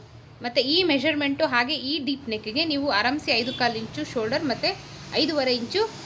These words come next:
ಆರ್ಮ್ ಹೋಲ್ ಇಟ್ಕೊಳ್ಬೋದು. So ಇಲ್ಲಿಂದ ಇಲ್ಲಿ ಏನು ಐದು ಕಾಲು ಇಟ್ಟಿದೆ, ಅದೇ ಐದು ಕಾಲು ಇಂಚನ್ನ ನಾನು ಇಲ್ಲೂ ಕೂಡ ಇಟ್ಟು ಮಾರ್ಕ್ ಮಾಡ್ಕೊಳ್ತೀನಿ ಈ ರೀತಿ. So ಈಗ ಎದೆಯ ಸುತ್ತಳತೆಯ ನಾಲ್ಕನೇ ಒಂದು ಭಾಗ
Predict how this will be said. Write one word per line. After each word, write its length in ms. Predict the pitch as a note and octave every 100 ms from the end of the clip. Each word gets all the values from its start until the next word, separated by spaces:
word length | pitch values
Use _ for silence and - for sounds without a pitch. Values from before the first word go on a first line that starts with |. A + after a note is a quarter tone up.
| -
ಆರ್ಮ್ 240 | A#3 C#4+ C#4
ಹೋಲ್ 120 | A#3
ಇಟ್ಕೊಳ್ಬೋದು. 520 | G3+ A#3 G#3 F#3 F3+ - -
So 40 | D4
ಇಲ್ಲಿಂದ 320 | C#4+ E4 E4
ಇಲ್ಲಿ 240 | D#4+ D4 B3
ಏನು 140 | C#4
ಐದು 180 | B3+ C4
ಕಾಲು 160 | C4 G#3+
ಇಟ್ಟಿದೆ, 240 | F#3 F#3+
ಅದೇ 220 | B3+ A3 C#4
ಐದು 280 | C4 C#4
ಕಾಲು 220 | C4+ A#3 G#3+
ಇಂಚನ್ನ 320 | G3+ - B3
ನಾನು 200 | C4 G#3+
ಇಲ್ಲೂ 200 | A3+ C#4+
ಕೂಡ 160 | C#4
ಇಟ್ಟು 300 | A3 G3 - F#4+ G#4+ - - - - - - - - - - - - - - -
ಮಾರ್ಕ್ 280 | A3 A3+ -
ಮಾಡ್ಕೊಳ್ತೀನಿ 480 | F#3 - D#3+ E3 F3 - - - - - - - - - - - - - - - - - - -
ಈ 60 | G3+
ರೀತಿ. 240 | F3 - C3+ - - - - - - - - - - - - - - - - - - - -
So 40 |
ಈಗ 180 | D#4 C#4+ D#4+ F#4
ಎದೆಯ 260 | B3 B3+ C#4+
ಸುತ್ತಳತೆಯ 600 | D4 - B3+ B3+ C4 D#4+
ನಾಲ್ಕನೇ 460 | D4+ B3 B3 B3+ B3
ಒಂದು 240 | A#3 A3+
ಭಾಗ 280 | G#3+ G#3+